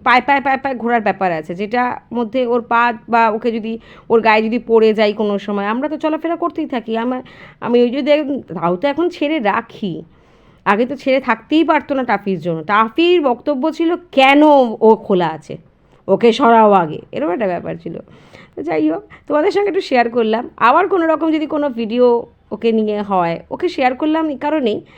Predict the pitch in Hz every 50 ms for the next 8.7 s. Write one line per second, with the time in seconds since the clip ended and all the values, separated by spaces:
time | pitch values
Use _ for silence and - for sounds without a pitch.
0 | - - - - - - - 240 233 240 269 233 254 247 247 254 226 202 185 190
1 | 190 208 190 175 170 - 190 - - 190 190 190 - - - _ _ _ _ _
2 | _ _ _ - - 208 208 202 196 196 - - 208 208 202 208 208 - 208 202
3 | 202 - 208 202 190 190 185 190 185 - - 190 190 185 - 190 175 170 165 165
4 | 175 175 180 175 175 - 180 180 - _ _ _ _ - - - - - - -
5 | 220 - - - - 180 180 170 165 160 160 156 147 - - - _ - - -
6 | - - - - 240 269 277 240 208 254 247 247 254 320 349 - 285 254 226 233
7 | 220 - 240 226 220 214 208 214 208 - 208 175 170 170 170 165 165 - - -
8 | 170 - 185 170 160 180 165 - - - - - -